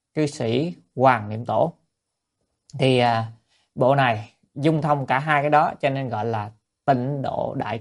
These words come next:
Kinh Khoa Chú. À, Tịnh Độ Đại Kinh Khoa Chú. Tịnh Độ Đại Kinh tức là kinh Vô Lượng Thọ.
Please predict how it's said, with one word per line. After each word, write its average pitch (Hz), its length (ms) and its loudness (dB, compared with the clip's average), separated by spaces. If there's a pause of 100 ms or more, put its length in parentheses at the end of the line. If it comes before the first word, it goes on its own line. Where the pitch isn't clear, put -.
Kinh 131 280 -2 (120)
Khoa 139 120 4
Chú. 185 280 4 (1000)
À, - 300 -2
Tịnh 131 240 -2
Độ 120 180 4
Đại 120 100 2
Kinh 131 160 -6
Khoa 139 140 0
Chú. 170 300 0 (160)
Tịnh 135 160 2
Độ 135 120 8
Đại 127 120 -2
Kinh 160 340 0
tức 208 220 -2
là 117 240 2 (240)
kinh 147 260 -2
Vô 131 120 2
Lượng 110 180 -2
Thọ. 104 340 -4